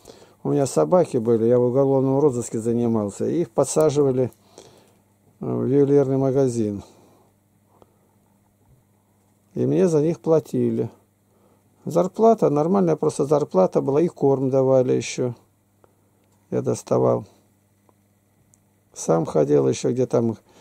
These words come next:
рубят на базаре-то, остается у них крошево, это тоже отдавали.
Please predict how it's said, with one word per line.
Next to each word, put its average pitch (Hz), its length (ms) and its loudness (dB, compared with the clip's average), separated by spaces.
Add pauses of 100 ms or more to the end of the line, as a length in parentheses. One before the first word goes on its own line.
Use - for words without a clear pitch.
(160)
рубят 135 460 0
на 127 100 0
базаре-то, 117 680 2
остается 151 520 0
у - 20 0
них 113 200 -4
крошево, 123 540 -4
это 104 160 -8
тоже 127 340 -2
отдавали. 117 580 -2